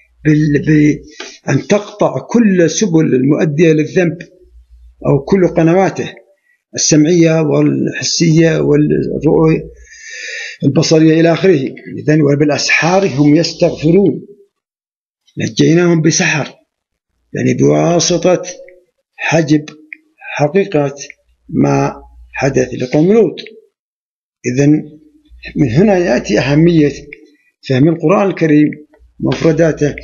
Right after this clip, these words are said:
بالمفهوم الصحيح، حتى نفسر ونفهم الآيات في سياقها وبمفهومها الصحيح.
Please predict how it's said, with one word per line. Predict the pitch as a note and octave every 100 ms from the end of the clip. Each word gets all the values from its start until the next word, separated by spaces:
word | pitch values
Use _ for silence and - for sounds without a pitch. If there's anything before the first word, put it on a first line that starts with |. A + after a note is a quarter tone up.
| - - - -
بالمفهوم | B2+ C3 - D#3 C3+
الصحيح، | - C3 D3 C#3
حتى | - D#3 - D#3+ D3
نفسر | C#3 B2 D3+ - D3 - _ _ _
ونفهم | - D3 B2 C#3
الآيات | C3 B2+ B2 B2 - _ _ _ _ _
في | - C#3 C3 C#3+ - - - - - - - - - _ - - -
سياقها | D3 D3 C3 B2
وبمفهومها | C3 A#2+ - B2+ B2 - C3 A#2+
الصحيح. | - B2+ B2+ -